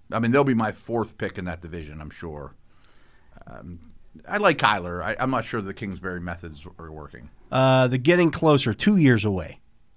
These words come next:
Speaker 2: The Dolphins.
Speaker 1: Possibly.
Speaker 2: The Chargers.
Speaker 1: Very possibly.
Speaker 2: The Cowboys.
Speaker 1: Yeah. I bet I pick the Cowboys to win that division next year.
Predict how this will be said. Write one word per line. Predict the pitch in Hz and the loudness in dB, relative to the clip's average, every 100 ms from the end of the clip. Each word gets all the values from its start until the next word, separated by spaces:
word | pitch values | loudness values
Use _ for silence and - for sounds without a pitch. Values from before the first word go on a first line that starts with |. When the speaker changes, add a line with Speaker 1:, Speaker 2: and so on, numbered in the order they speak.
| _ _ _ _ _ _ _ _ - | _ _ _ _ _ _ _ _ -4
Speaker 2:
The | |
Dolphins. | 123 131 113 92 - - - _ _ _ _ _ _ - - - | 2 4 4 -2 -8 -10 -12 _ _ _ _ _ _ -20 -20 -8
Speaker 1:
Possibly. | 127 - 82 82 - - _ - | -6 -6 -10 -16 -20 -20 _ -10
Speaker 2:
The | 123 | -6
Chargers. | - 135 117 87 87 - _ - - - - - - _ - - | 0 2 2 -2 -10 -14 _ -20 -20 -20 -20 -20 -20 _ -20 -12
Speaker 1:
Very | 101 98 78 | -8 -8 -8
possibly. | - 64 - - 64 - - _ - | -12 -14 -14 -16 -18 -20 -20 _ -12
Speaker 2:
The | 120 | -8
Cowboys. | - 135 120 101 85 92 - - _ _ _ _ _ - _ _ - | 0 2 2 0 -8 -10 -16 -20 _ _ _ _ _ -20 _ _ -4
Speaker 1:
Yeah. | 233 330 - - _ _ | -4 -4 -12 -20 _ _
I | - | 0
bet | 240 190 | 2 2
I | |
pick | - 123 | 0 -4
the | 110 | -2
Cowboys | 120 113 104 | -2 0 -4
to | 101 | -4
win | 98 | -6
that | |
division | 92 117 123 | -4 -6 -4
next | 87 80 | -8 -10
year. | 80 110 | -12 -14